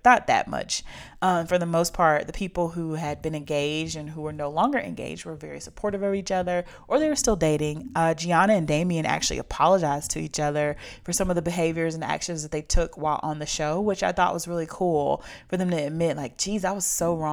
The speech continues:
here." Um, Gianna specifically was like, "I was so insecure in this way that I was just pushing you away because I push everything good for me out of my life," which I was like, "Whoa."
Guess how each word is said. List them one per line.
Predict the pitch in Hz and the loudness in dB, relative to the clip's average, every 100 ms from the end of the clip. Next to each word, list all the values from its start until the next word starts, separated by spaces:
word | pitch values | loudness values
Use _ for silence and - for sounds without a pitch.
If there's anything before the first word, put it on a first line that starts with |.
| 151 170 | -2 -4
here." | 170 156 156 156 - - - - 175 | -4 -4 -4 -4 -8 -18 -20 -6 0
Um, | 175 160 151 151 - - _ - - - - - - | 2 2 0 -4 -14 -18 _ -20 -20 -20 -16 -16 -8
Gianna | 185 175 160 | -2 4 4
specifically | 165 175 - 180 180 170 | 4 2 2 0 0 -2
was | 160 151 | -2 -4
like, | 147 | -2
"I | 165 | -2
was | 165 | 0
so | - 170 165 | 0 0 -2
insecure | 165 165 160 - 170 | 0 -2 0 0 2
in | 160 - 160 | 2 0 -6
this | 160 - - | -2 -2 2
way | 170 165 151 147 147 - - - | 4 4 2 0 -2 -8 -20 -2
that | 165 151 - | 2 4 4
I | 156 | 2
was | 170 165 | 2 0
just | 165 - | -2 2
pushing | 190 185 180 | 4 4 0
you | 160 151 | -2 -2
away | 143 151 147 117 117 - | 0 2 2 0 -6 -12
because | - 170 - | -6 -6 -2
I | - 131 143 151 - - | -2 0 -2 -6 -6 -2
push | 208 - | 0 2
everything | 160 170 170 156 | 2 0 -2 0
good | 156 156 | 0 0
for | 156 | -4
me | 156 | -2
out | 151 151 | -2 -2
of | |
my | 151 | 0
life," | 165 254 - - | 2 2 0 -8
which | - | -14
I | |
was | 104 | -12
like, | 117 - | -12 -12
"Whoa." | - 147 165 160 - | -12 -2 4 4 2